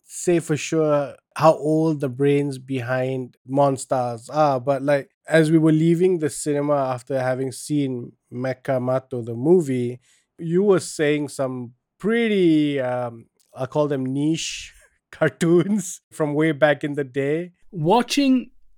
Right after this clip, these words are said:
Speaker 2: the Mekamato movie, if you grew up in the nineteen eighties and nineties, you would be reminded of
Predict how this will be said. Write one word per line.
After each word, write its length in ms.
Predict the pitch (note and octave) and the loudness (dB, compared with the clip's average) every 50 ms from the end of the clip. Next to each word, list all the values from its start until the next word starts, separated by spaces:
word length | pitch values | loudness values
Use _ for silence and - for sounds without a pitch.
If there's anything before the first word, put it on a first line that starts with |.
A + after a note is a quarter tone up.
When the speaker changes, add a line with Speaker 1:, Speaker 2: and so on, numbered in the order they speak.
| _ - G3+ | _ -6 -2
Speaker 2:
the 100 | E3+ F3 | 0 2
Mekamato 520 | F3 F3 D#3+ F3 E3 D3+ C#3+ C#3+ E3 D3+ | 2 2 2 0 -2 -2 -2 -2 -2 -2
movie, 380 | C#3 C3+ C#3+ C3+ A#2 B2+ B2+ B2+ | -2 -2 -2 -2 -2 -4 -6 -4
if 320 | - G#3 G#3 G#3 F#3 - | -2 0 0 0 0 0
you 80 | A#3+ G#3 | -2 -2
grew 200 | D#3 F3 F3+ F3 | 0 0 2 2
up 220 | D#3+ D3 C3+ - | 2 0 -2 -4
in 160 | D3 C#3+ C#3 C#3 | -6 -4 -4 -2
the 100 | C#3+ C3 | -2 -2
nineteen 320 | C3+ C3 C3 B2 C#3+ C#3 C3 | -2 -2 -4 -4 -4 -4 -4
eighties 280 | B2 A#2 - A#2+ G#2+ | -4 -6 -8 -10 -10
and 120 | A2+ A#2 C3+ | -10 -8 -6
nineties, 580 | F3 F#3+ G3 F3+ - - E3+ D#3 D3 C3+ C3 - - - - - - - - | -2 -2 0 0 0 0 2 2 2 2 0 -4 -10 -20 -20 -20 -20 -16 2
you 140 | - C4+ C#4 | 6 6 8
would 160 | C#4+ C#4 A3+ | 8 6 4
be 120 | G3+ A#3+ A#3+ | 2 0 0
reminded 920 | A3 G3+ F#3 F3+ F3 E3+ F3 F3 F3 F3 E3 E3+ D#3+ D#3 D3+ C#3 C3+ - _ _ _ | 0 -2 -2 -2 0 0 0 0 -2 -2 0 0 2 2 0 0 -4 -8 _ _ _
of 560 | - D3+ D3+ D3 C#3+ C3+ C3 C3 B2 - - | 2 4 4 6 6 4 2 0 -2 -6 -14